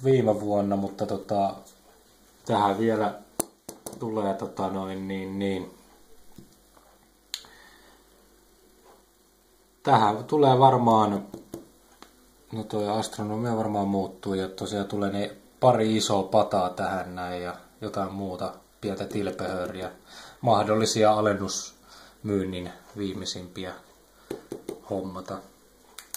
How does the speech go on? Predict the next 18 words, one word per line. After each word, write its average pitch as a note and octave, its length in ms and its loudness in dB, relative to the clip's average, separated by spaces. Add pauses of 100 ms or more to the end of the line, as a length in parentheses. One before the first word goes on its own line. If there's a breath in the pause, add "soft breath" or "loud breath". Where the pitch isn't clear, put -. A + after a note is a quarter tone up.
(440 loud breath)
Mutta C3+ 220 2
tässä D3+ 360 6
tää C3 200 8
nyt C3 220 0
on B2 120 2
niin A#2+ 160 0
kuin A2+ 180 0 (520)
näin B2 280 2
al-, C3+ 440 6
alkutähtäillä, G2+ 1500 2
että F#2+ 200 -6
tota, G#2 460 -4 (1800 loud breath)
niitä C#3+ 220 4 (100)
testejä C#3 640 6
sitten C#3 360 -2
tulee C#3+ 340 4
varmaan C#3 340 2
se C3 300 -2